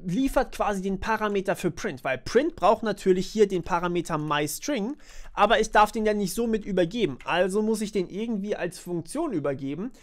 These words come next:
und zwar über einen weiteren Dekorator, nämlich add hello. Und damit, meine Damen und Herren, führe ich quasi hier den Dekorator add hello aus. Der liefert mir MyString zurück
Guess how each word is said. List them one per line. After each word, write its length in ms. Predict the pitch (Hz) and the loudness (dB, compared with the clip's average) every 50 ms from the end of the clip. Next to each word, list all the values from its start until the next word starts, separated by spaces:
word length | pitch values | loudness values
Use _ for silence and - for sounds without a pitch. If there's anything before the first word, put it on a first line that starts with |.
| - - - | -20 -12 -2
und 220 | - 269 330 359 | 0 0 2 2
zwar 520 | - - - 170 160 156 165 185 220 - - | 0 -2 2 4 6 6 6 4 2 -4 -4
über 320 | - 196 185 165 196 196 - | -2 0 4 6 6 6 6
einen 240 | 156 151 147 143 127 | 2 0 0 0 -2
weiteren 400 | 208 294 294 262 240 202 180 160 | -2 -2 -2 -2 -4 -4 -4 -4
Dekorator, 760 | 175 160 - 160 135 127 131 143 147 - 180 180 180 180 - - - _ - | -6 -6 -6 -6 -4 -2 -2 -2 0 2 2 2 2 2 -2 -8 -20 _ -6
nämlich 540 | 147 147 151 147 139 139 156 156 - - - | -2 -2 0 0 0 0 0 0 -2 -4 -4
add 280 | 120 120 120 123 - - - - | -2 -2 -2 -4 -6 -10 -10 -8
hello. 560 | 170 156 175 180 196 190 160 117 101 - - - - - - - - _ _ - - _ - | -8 0 4 6 6 8 6 6 4 -2 -10 -16 -20 -20 -20 -20 -20 _ _ -20 -18 _ -4
Und 300 | 175 185 175 165 - - - | -2 0 0 -2 -4 -6 -8
damit, 800 | 151 - - 208 214 277 339 359 302 190 151 147 - - - - | -8 0 2 4 4 4 2 0 0 0 0 0 -2 -4 -6 -6
meine 240 | 143 139 143 143 | -4 -4 -4 -2
Damen 220 | 135 143 143 147 151 | 0 0 0 0 -2
und 100 | 143 170 | -2 0
Herren, 220 | 175 190 226 226 | 2 2 2 0
führe 260 | 214 - - 254 269 | -4 -6 -4 -4 -2
ich 180 | 247 208 - - | -2 -4 -6 -8
quasi 400 | - - 190 180 185 175 165 165 | -4 0 2 2 2 2 0 -2
hier 160 | - 208 202 | 0 2 2
den 200 | 185 180 156 151 | 2 2 0 -2
Dekorator 720 | 180 165 - - 151 123 135 139 165 247 - - 202 165 - - | -4 -6 -4 -6 -6 -2 0 2 2 2 2 2 0 0 0 -2
add 180 | 143 147 - - | -4 -6 -6 -4
hello 280 | - 240 302 330 220 | 0 2 2 4 2
aus. 340 | 143 - 143 190 226 - - - - - - - | 2 2 0 0 0 -2 -8 -14 -20 -20 -4 0
Der 160 | 254 285 320 | 2 4 4
liefert 320 | 330 311 285 - 254 220 190 | 4 2 0 -2 -2 -2 -2
mir 100 | 165 165 | -2 -2
MyString 680 | 156 151 147 135 127 135 - - - 208 277 320 302 | -2 -2 -2 -2 -2 -4 -6 -6 -4 -2 -2 -2 -4
zurück 320 | - - 156 156 175 170 | -6 -6 -2 0 0 0